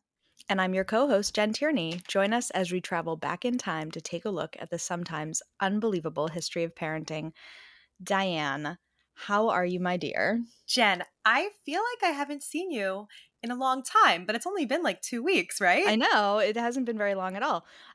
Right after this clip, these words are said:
Speaker 1: Time seems to have sort of slowed because now the days are filled with slightly less drudgery because it's so beautiful outside.
Speaker 2: Yes. And I have been seeing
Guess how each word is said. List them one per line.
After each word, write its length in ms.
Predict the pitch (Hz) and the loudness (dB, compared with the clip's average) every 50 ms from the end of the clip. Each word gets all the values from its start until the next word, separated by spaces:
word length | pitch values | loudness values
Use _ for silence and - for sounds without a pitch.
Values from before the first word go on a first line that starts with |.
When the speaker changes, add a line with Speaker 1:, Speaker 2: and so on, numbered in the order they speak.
| _ _ _ _ | _ _ _ _
Speaker 1:
Time 340 | - - 226 226 233 247 262 | -4 -2 0 2 2 2 0
seems 380 | - - 247 233 226 226 - - | 0 0 0 0 0 0 -2 0
to 140 | - 220 | 0 0
have 120 | 190 185 - | 0 0 -2
sort 240 | - - 196 180 180 | -2 0 0 0 0
of 100 | 180 - | -2 -2
slowed 480 | - - - 190 185 180 175 165 160 | -4 -2 0 2 2 4 4 2 0
because 320 | 160 170 165 - 180 170 180 | -2 -6 -6 -4 -4 -2 -2
now 300 | 180 170 170 170 175 170 | 0 0 2 2 0 0
the 140 | 170 175 | -2 -4
days 640 | 165 - 170 165 165 165 165 160 160 165 165 - - - - | -2 2 2 4 4 4 4 2 2 -2 -6 -8 -8 -4 -4
are 100 | 180 170 | -4 -4
filled 300 | - - 185 175 170 170 | -2 -2 -2 -2 0 0
with 180 | 175 175 - - - - _ _ - | -2 -2 -4 -10 -16 -18 _ _ -12
slightly 360 | - - 196 180 - 180 180 | -6 -2 -2 0 0 0 0
less 240 | 170 170 160 - - | 0 0 -2 -4 -4
drudgery 580 | - 196 180 175 175 180 170 156 147 147 147 | 0 2 2 2 2 2 0 0 0 0 -2
because 320 | 147 165 160 - 175 156 160 | -4 -6 -8 -8 -8 -10 -8
it's 140 | 156 - | -10 -8
so 80 | - 156 | -8 -6
beautiful 400 | 147 175 175 175 185 - - 139 | -2 -2 -2 -2 -2 -4 -4 -2
outside. 680 | - 170 175 - - - - 101 85 - 175 202 220 - _ _ _ - | -2 -2 -2 -2 -4 -2 0 0 0 0 0 -2 -4 -6 _ _ _ -2
Speaker 2:
Yes. 680 | 196 175 170 220 247 311 339 254 175 147 - - - - - - _ _ _ _ _ _ _ _ - | -2 2 4 4 6 6 4 4 2 2 -2 -2 -2 -4 -6 -10 _ _ _ _ _ _ _ _ -6
And 680 | 220 208 233 262 285 254 202 185 170 175 190 220 262 247 - - _ | -4 -2 2 4 6 6 6 6 4 2 0 -2 -4 -6 -8 -2 _
I 280 | 190 190 202 226 247 254 | 2 4 4 4 2 0
have 260 | 208 220 220 - - | -2 -6 -6 -8 -8
been 140 | 202 190 175 | -10 -8 -8
seeing 840 | - - - - 208 196 185 180 175 170 165 170 165 165 170 | -6 -6 -4 -4 -4 -2 -2 -2 -4 -4 -6 -8 -12 -12 -14